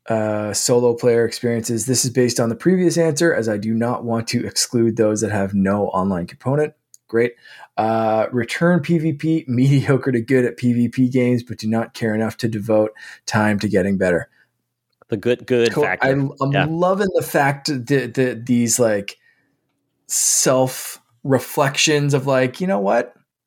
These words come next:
Speaker 1: I, maybe
Speaker 2: Know
Speaker 1: I'm not
Speaker 2: thyself.
Speaker 1: good enough to, to jump online and compete with people, and I accept that about myself." Um, I love it. I love the, the Discord group is, is getting honest and, uh, and, and going. It's, it's pretty good.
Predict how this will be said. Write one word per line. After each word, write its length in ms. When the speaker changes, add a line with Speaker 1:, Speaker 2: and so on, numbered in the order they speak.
Speaker 1:
I, 100
maybe 240
Speaker 2:
Know 80
Speaker 1:
I'm 60
not 120
Speaker 2:
thyself. 280
Speaker 1:
good 100
enough 280
to, 500
to 120
jump 360
online 480
and 160
compete 320
with 160
people, 420
and 160
I 100
accept 360
that 160
about 220
myself." 400
Um, 500
I 80
love 220
it. 140
I 60
love 440
the, 240
the 140
Discord 500
group 260
is, 200
is 180
getting 300
honest 600
and, 500
uh, 440
and, 240
and 200
going. 300
It's, 220
it's 220
pretty 200
good. 160